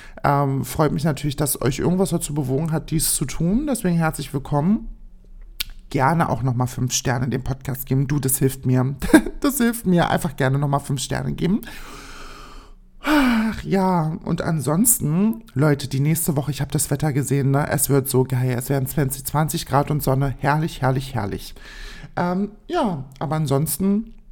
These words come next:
es gibt es eigentlich nicht so viel, was ich, äh, zu erzählen habe, außer dass ich, ähm, ja, dass jetzt irgendwie so die Zeit kommt, wo alles irgendwie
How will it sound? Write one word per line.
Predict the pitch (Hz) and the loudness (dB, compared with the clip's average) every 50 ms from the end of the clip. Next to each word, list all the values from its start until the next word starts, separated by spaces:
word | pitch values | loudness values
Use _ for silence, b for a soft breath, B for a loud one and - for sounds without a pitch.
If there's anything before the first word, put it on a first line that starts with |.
| - - - - - - - - - - - - - - - - | -20 -18 -20 -20 -20 -20 -20 -20 -20 -18 -14 -14 -14 -14 -14 -4
es | - 147 135 - | -2 -2 -2 0
gibt | - - - | -4 -4 -4
es | 196 - | -4 -2
eigentlich | - 127 147 160 165 147 | 0 0 2 2 2 2
nicht | 147 165 - | 0 0 0
so | - 196 | 0 -2
viel, | - - - 135 | -2 0 -2 -2
was | 143 147 - 131 | -2 -2 -2 -4
ich, | 127 - - | -6 -4 -2
äh, | - 135 135 123 - | 0 2 0 0 0
zu | - 135 127 | -2 -6 -4
erzählen | 135 131 - - 135 143 165 165 156 131 | -4 -6 -4 -4 -2 -2 -2 0 0 0
habe, | 135 131 135 131 135 | 0 0 0 0 0
außer | - 151 170 - - 147 143 | 0 0 0 2 0 0 0
dass | 139 143 - - | 0 -2 -2 -2
ich, | - - - - - - | -6 -6 -6 -6 -6 -4
ähm, | - 143 151 143 135 139 139 139 131 131 B B B B B B B B B B B B B B B B B B B B B B B - - - - - - - _ _ - - - - - - - - - - - | -2 0 0 0 0 0 0 -2 -4 -6 B B B B B B B B B B B B B B B B B B B B B B B -20 -20 -20 -20 -20 -20 -20 _ _ -20 -20 -20 -20 -20 -20 -20 -20 -12 0 4
ja, | 185 190 165 156 151 147 | 6 6 6 4 2 0
dass | - 156 - - | -2 -6 -6 -4
jetzt | - 165 160 - - | -4 -4 -4 -6 -6
irgendwie | - 113 156 185 180 151 185 | -4 -2 -2 -2 -2 -2 -2
so | 160 147 135 | -4 -4 -6
die | 127 - - | -8 -8 -8
Zeit | - 143 147 156 156 - | -4 -2 -2 -2 -2 -2
kommt, | - 180 160 156 - - | -2 -2 -2 -2 0 -2
wo | 156 | -4
alles | - 139 156 156 170 165 - - | -2 0 0 0 0 0 0 0
irgendwie | - 131 160 160 156 - 180 180 175 185 | -2 0 0 -2 -2 -2 0 2 2 2